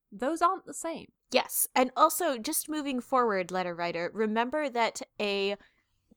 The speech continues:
Speaker 2: three-person relationship is exponentially more
Speaker 1: Mm-hmm.
Speaker 2: complicated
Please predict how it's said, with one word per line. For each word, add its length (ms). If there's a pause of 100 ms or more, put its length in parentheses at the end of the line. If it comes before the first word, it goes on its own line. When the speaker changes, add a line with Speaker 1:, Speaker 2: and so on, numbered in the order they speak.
(520)
Speaker 2:
three-person 680
relationship 760
is 200 (100)
exponentially 1080
more 340
Speaker 1:
Mm-hmm. 120
Speaker 2:
complicated 920